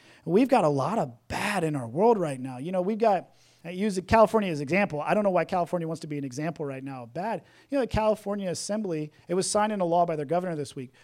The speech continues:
But California is decriminalizing certain elements of pedophilia. Um, so I won't tell you all the aspects of this, but their governor signed it into law this week.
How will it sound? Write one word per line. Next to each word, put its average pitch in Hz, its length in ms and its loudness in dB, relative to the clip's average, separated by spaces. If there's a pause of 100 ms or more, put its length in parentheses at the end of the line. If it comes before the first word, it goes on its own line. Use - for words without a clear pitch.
(100)
But - 80 -20
California 247 480 4
is 156 80 -6
decriminalizing 170 720 -2
certain 190 240 -4
elements 170 380 -2
of 147 80 -6
pedophilia. 143 500 -8 (580)
Um, 151 220 -4
so 165 140 -2
I 170 60 6
won't 196 200 2
tell 202 120 2
you 170 160 0
all 156 200 4
the 175 180 0
aspects 170 480 -6
of 139 120 -10
this, 196 240 -2 (220)
but 170 100 -6
their 233 120 -2
governor 208 380 0
signed 180 280 -6
it 180 40 -6
into 170 180 -4
law 156 280 -4
this 156 240 -12
week. 135 240 -16